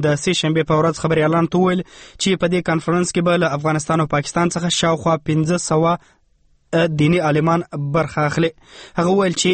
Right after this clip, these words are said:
د دې کانفرنس هدف دا دی چې په افغانستان او ټول اسلامي نړۍ کې د امن لپاره لارې چارې ولټول سي. خو ابو هریره محی الدین وویل چې دا کانفرنس به په افغانستان او پاکستان کې د کومې خاصې ډلې ملاتړ او یا مخالفت ونه کړي.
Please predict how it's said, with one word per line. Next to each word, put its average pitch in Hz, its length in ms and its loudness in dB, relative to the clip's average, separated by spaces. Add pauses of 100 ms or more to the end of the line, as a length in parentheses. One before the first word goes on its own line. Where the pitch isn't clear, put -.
د 165 180 0
دې 175 100 0 (120)
کانفرنس 165 420 -2
هدف 160 320 0 (240)
دا 190 100 2
دی 147 160 -2
چې 151 220 -2
په 156 100 -2
افغانستان 151 520 0
او 151 100 0
ټول 170 200 0
اسلامي 147 320 0
نړۍ 165 320 2
کې 180 160 0 (300)
د 147 160 0
امن 170 340 2
لپاره 156 300 0
لارې 156 380 0
چارې 170 220 2 (280)
ولټول 151 600 2
سي. 156 100 0 (680)
خو 185 80 2 (120)
ابو 170 260 0
هریره 160 340 0 (160)
محی 156 220 0
الدین 170 420 0
وویل 175 320 2
چې 170 240 -2
دا 156 80 0
کانفرنس 160 480 -2
به 175 220 0 (280)
په 185 140 2
افغانستان 180 460 0
او 175 120 2
پاکستان 160 380 -2
کې 175 220 -2
د 151 160 0
کومې 156 280 0
خاصې 175 360 -2
ډلې 170 260 2
ملاتړ 151 380 0 (380)
او 151 120 2
یا 147 200 2
مخالفت 147 680 -2
ونه 160 380 2
کړي. 160 140 0